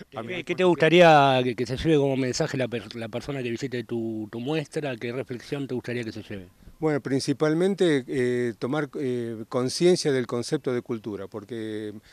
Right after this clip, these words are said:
Speaker 2: lo que uno es, lo que quiero, eh, ha-, hacer yo con la visita de mañana a la universidad es eso, es, es, este, es que el concepto de cultura, eh, entre en la, en la conciencia de, de la comunidad,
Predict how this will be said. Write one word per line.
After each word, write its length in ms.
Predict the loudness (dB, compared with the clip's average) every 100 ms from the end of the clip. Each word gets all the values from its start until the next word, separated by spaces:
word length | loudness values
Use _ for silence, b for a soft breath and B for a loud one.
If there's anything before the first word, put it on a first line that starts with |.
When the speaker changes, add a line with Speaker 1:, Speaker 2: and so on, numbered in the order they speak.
| b b b b b
Speaker 2:
lo 140 | -6 -4
que 120 | 0
uno 540 | 0 2 2 0 -2
es, 160 | -4 -6 -16 -20 -10
lo 140 | -8
que 160 | -6 -4
quiero, 760 | 2 4 4 4 0 0 -2 -4
eh, 460 | -8 -8 -10 -10 -12
ha-, 220 | -12 -12
hacer 220 | -8 -8
yo 280 | 0 0 0
con 260 | -2 -4
la 80 | -4
visita 340 | -4 -6 -4 -4
de 60 |
mañana 400 | -2 -2 -2 -2
a 20 |
la 80 | -2
universidad 600 | -2 -4 -4 -2 -2 -4 b b b b
es 180 | -8 0
eso, 320 | -2 -2 -16 _ _ _ _
es, 200 | -10 -10
es, 260 | -6 -6 -6
este, 540 | -8 -4 -2 -4 -6 b b b b b b b b b _ _
es 160 | -6 -4
que 100 | -2
el 100 | -2
concepto 440 | -2 -2 -4 0
de 80 | -2
cultura, 720 | 0 -4 -2 0 2 2 -2
eh, 760 | -8 -6 -4 -4 -6 -6 -8 -10 -18 -20 _
entre 380 | -2 0 2 0
en 60 | 0
la, 120 | 0
en 120 | -2
la 100 | -6
conciencia 500 | -4 -6 -2 -2 0
de, 440 | 0 0 -2 -2 -4
de 120 | -4
la 120 | -4
comunidad, 500 | -4 -6 -2 -2 -4